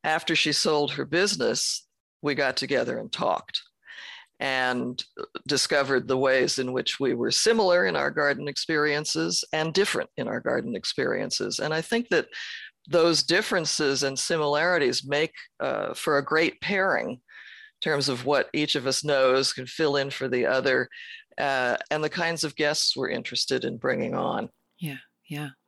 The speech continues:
Speaker 2: And can you add your side to that, Susan? What, what did you see as, uh, a compelling reason to start a program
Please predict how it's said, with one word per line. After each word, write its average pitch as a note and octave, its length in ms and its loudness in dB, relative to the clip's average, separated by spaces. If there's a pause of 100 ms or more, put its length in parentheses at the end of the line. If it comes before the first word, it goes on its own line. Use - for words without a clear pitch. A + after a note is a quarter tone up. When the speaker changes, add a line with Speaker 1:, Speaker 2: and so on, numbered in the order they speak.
(920)
Speaker 2:
And G#3 640 4
can G3 160 4
you G3 180 4
add F3 300 4
your F3+ 340 2
side F3+ 440 2
to G3 120 0
that, F#3+ 260 2
Susan? G3+ 520 2
What, F3+ 240 4
what E3+ 320 2 (240)
did F3 340 0
you F3 220 2
see E3 440 2
as, C#3+ 540 2 (560)
uh, D3+ 300 0
a D#3+ 80 -2
compelling E3+ 960 2 (1040)
reason D#3+ 760 2
to E3 140 -2
start F3 360 4
a E3 60 2
program C3+ 800 -2